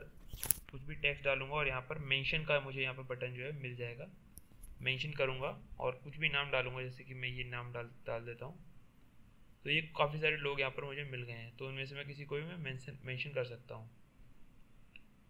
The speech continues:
तो ये इस तरह से मेंशन का फीचर होता है, लेकिन कई बार आपके में ये ऑप्शन हो सकता है ना आए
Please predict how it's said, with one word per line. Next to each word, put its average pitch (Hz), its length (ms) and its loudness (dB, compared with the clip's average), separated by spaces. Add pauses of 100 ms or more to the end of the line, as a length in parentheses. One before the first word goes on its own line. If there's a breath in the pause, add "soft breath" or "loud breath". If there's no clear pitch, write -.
(360)
तो 123 360 0 (400)
ये 139 220 2
इस - 300 0
तरह 135 180 4
से 156 260 -4 (180)
मेंशन 135 340 0
का 147 80 2
फीचर 131 280 -2
होता 113 240 -6
है, 113 60 -2
लेकिन 147 200 -4
कई 143 160 10
बार 147 300 4
आपके 135 300 2
में 135 140 0
ये 135 140 4
ऑप्शन 131 320 2
हो 131 100 -2
सकता 127 240 2
है 131 120 4
ना 131 160 2
आए 131 280 2